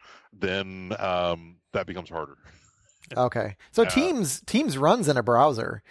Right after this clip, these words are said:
Speaker 1: Yes,
Speaker 2: You know,
Speaker 1: Teams does
Speaker 2: so
Speaker 1: run in a browser. Yes, it does.
Speaker 2: seems like
Speaker 1: Um,
Speaker 2: they're halfway
Speaker 1: yes.
Speaker 2: there.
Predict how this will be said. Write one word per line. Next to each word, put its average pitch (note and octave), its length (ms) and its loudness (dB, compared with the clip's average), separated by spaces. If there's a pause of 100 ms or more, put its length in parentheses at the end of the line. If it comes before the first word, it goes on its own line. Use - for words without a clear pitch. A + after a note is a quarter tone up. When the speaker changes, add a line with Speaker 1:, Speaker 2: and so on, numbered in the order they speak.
Speaker 1:
Yes, A2+ 280 -4
Speaker 2:
You C3 120 -2
know, C3 60 0
Speaker 1:
Teams B2+ 100 0
does D3+ 100 2
Speaker 2:
so C3+ 160 4
Speaker 1:
run B2 120 0
in G2+ 60 -10
a G2+ 40 -6
browser. D#2 380 -8 (120)
Yes, F#2+ 160 -14
it F#2 80 -20
does. - 300 -16 (320)
Speaker 2:
seems D#3 280 -2
like C#3 140 4
Speaker 1:
Um, - 60 -8
Speaker 2:
they're A#2 320 4 (120)
halfway B2 320 -2
Speaker 1:
yes. A2+ 60 -2
Speaker 2:
there. A2+ 360 -2